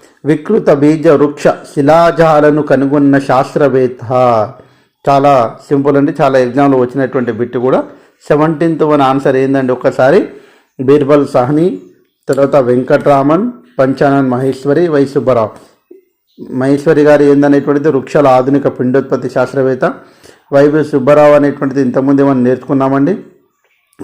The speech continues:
తర్వాత బీర్బల్ సాహ్ని, సెవెంటీన్త్ వన్ ఆన్సర్ ఏమవుతుంది అంటే ఏ ఆన్సర్ అవుతుంది? బీర్బల్ సాహ్ని. చెరకు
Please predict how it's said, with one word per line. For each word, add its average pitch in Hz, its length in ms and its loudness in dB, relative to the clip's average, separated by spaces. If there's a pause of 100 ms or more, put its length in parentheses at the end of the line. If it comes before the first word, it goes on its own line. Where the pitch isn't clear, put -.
తర్వాత 139 460 2 (360)
బీర్బల్ 156 520 0
సాహ్ని, 139 300 0 (140)
సెవెంటీన్త్ 143 600 -2
వన్ 135 300 2
ఆన్సర్ 131 400 -2
ఏమవుతుంది 123 640 -2
అంటే 123 560 -2 (320)
ఏ 135 220 0
ఆన్సర్ 123 340 -2
అవుతుంది? 120 640 -2 (180)
బీర్బల్ 127 440 2
సాహ్ని. 117 400 -6 (880)
చెరకు 180 560 4